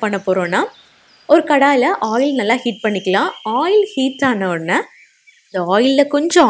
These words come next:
ஆயிலை already மசாலாவால coat பண்ணி வச்சிருக்க cauliflower மேல விடலாம். அப்படி விடுறதுனால இன்னும் கொஞ்சம் crispiness கொடுக்கும். அதுக்காக தான்.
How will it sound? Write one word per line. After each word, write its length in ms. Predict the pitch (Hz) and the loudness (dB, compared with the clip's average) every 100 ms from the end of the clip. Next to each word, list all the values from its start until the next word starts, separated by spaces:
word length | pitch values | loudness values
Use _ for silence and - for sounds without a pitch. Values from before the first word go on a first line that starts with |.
| 285 | 4
ஆயிலை 260 | 185 180 320 - - - 247 | 2 2 0 -4 -20 -6 0
already 320 | 285 330 339 381 208 | 2 2 0 0 -2
மசாலாவால 540 | 202 254 254 240 247 254 | -2 0 0 2 0 2
coat 220 | 214 208 214 | 0 0 -2
பண்ணி 160 | 208 196 | -2 -2
வச்சிருக்க 440 | 190 190 180 294 | 0 0 0 -2
cauliflower 560 | 214 208 220 208 202 185 | 0 0 0 2 0 0
மேல 160 | 185 233 | -2 -2
விடலாம். 400 | 180 165 180 233 508 - - - - - - - | -4 -2 -2 -2 -6 -14 -20 -20 -20 -20 -10 -8
அப்படி 200 | 285 453 330 | 2 6 6
விடுறதுனால 640 | 226 302 285 233 190 285 - - | 6 4 4 0 0 0 0 0
இன்னும் 240 | 370 440 392 | 2 2 0
கொஞ்சம் 260 | 254 262 330 | -2 -4 -4
crispiness 580 | 226 233 - 294 214 - | 0 2 2 2 0 0
கொடுக்கும். 320 | 190 180 185 175 | -2 -2 -4 -2
அதுக்காக 420 | 185 185 180 165 | 0 0 0 -2
தான். 180 | 185 233 | 0 -2